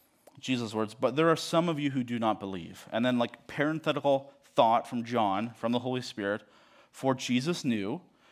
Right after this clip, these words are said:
from the beginning those who did not believe and who it was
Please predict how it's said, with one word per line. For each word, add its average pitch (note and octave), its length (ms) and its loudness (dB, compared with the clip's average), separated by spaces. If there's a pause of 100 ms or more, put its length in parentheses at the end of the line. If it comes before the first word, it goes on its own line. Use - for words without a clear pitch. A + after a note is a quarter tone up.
(240)
from C3+ 420 2
the E3+ 100 -2
beginning B2+ 600 0 (640)
those B2+ 480 2 (280)
who C3+ 400 2 (260)
did C3 360 -2
not A#2 320 0
believe F#2 540 -10 (400)
and C#3 580 4 (600)
who D3+ 180 4
it D3+ 80 2
was G#2+ 460 0